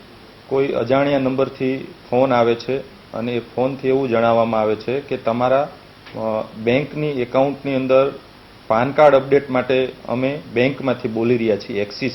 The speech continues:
બેંકમાંથી, એવું જણાવેલ. જેથી ફરિયાદીએ એમને જે જે માહિતી માંગેલ તે તમામ માહિતી આપેલ અને આરોપીઓએ કાવતરું રચી અને એક એ પી કે ફાઇલ બનાવેલી હોય, જે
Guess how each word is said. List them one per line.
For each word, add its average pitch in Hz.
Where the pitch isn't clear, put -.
બેંકમાંથી, 90
એવું 123
જણાવેલ. 113
જેથી 120
ફરિયાદીએ 147
એમને 143
જે 123
જે 143
માહિતી 135
માંગેલ 127
તે 131
તમામ 127
માહિતી 123
આપેલ 139
અને 131
આરોપીઓએ 160
કાવતરું 151
રચી 160
અને 151
એક -
એ 131
પી 156
કે 156
ફાઇલ 143
બનાવેલી 151
હોય, 127
જે 131